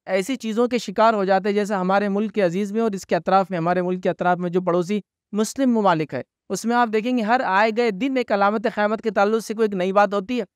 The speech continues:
और कोई एक नई शख्सियत का ज़ुहूर होता है, तो कोई महदी होने का दावा करता है, तो कोई ईसा अलैहिस्सलाम होने का दावा करता है, तो कोई, मतलब मुख्तलिफ चीज़ें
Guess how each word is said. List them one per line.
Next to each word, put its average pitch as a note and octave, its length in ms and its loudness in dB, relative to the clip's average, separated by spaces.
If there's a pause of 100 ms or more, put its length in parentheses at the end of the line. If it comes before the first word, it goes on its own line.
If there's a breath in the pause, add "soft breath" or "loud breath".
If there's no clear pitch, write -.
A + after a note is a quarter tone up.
(380)
और G3 380 4
कोई A3 220 0
एक G#3+ 200 0
नई G3 320 0
शख्सियत G3+ 460 -2
का A3+ 140 2
ज़ुहूर G3 260 2
होता G#3+ 220 2
है, G#3+ 100 -2 (300)
तो F#3+ 100 -4
कोई G#3+ 440 0
महदी E3+ 380 -2
होने G#3+ 220 0
का G#3+ 140 -2
दावा G3 240 4
करता G3+ 320 0
है, G#3+ 120 -2 (320)
तो F3 60 -4
कोई F3 260 0
ईसा G#3 220 2
अलैहिस्सलाम G3+ 400 2
होने G#3 180 0
का G#3+ 120 -4
दावा F#3+ 240 4
करता G3+ 300 -2
है, G#3 100 -6 (320)
तो F#3+ 100 -2
कोई, G#3 920 -2
मतलब G#3+ 340 0
मुख्तलिफ A3+ 440 2
चीज़ें D3+ 340 -6